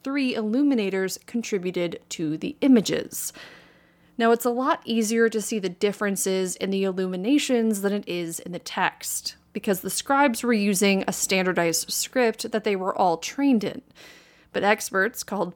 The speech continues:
paleographers, can still look at this stuff and pick out tiny details that differentiate one hand from another. Now, personally,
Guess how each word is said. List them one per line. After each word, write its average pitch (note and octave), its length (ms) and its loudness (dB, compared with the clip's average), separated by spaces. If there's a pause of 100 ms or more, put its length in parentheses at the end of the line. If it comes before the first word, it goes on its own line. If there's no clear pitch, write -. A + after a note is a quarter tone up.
(120)
paleographers, F3 960 -2 (360)
can B3 140 4
still D#4+ 420 0
look A#3+ 220 4
at B3 140 0
this G#3 160 2
stuff F3+ 400 0
and F#3 160 -6
pick - 280 -6
out - 360 2
tiny C#4+ 520 4
details G3 720 0
that G3+ 200 -6
differentiate A3+ 1080 0
one F#3 260 0
hand F#3+ 600 -4
from F3+ 240 0
another. G3+ 560 0 (680)
Now, F#3 160 -8
personally, A3 800 -2